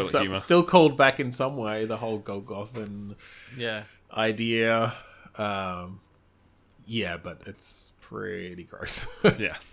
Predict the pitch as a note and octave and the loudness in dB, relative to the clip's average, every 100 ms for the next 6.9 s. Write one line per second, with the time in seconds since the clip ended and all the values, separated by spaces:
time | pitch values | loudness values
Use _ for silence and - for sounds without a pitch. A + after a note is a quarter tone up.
0 | - - - - - - - - - - | -14 -12 -12 -14 -10 -12 -12 -10 -8 -8
1 | - - - - - - _ - - F#2 | -18 -14 -14 -14 -18 -20 _ -14 -10 -6
2 | E2+ D#2 - B2+ B2+ C3+ - - - C3+ | -6 -8 -4 4 6 6 2 -4 -2 2
3 | C3 C#3 - _ _ _ _ _ _ _ | 4 2 -2 _ _ _ _ _ _ _
4 | B2+ C3 B2+ A2+ A2 A2+ A#2+ A2+ A2+ A2 | 0 4 4 2 2 2 2 2 2 2
5 | G2+ - F2 F2 - - - - - - | -2 -2 -4 -4 -4 -10 -12 -12 -16 -20
6 | _ _ - - - - - - | _ _ -20 -20 -16 -10 -8 -10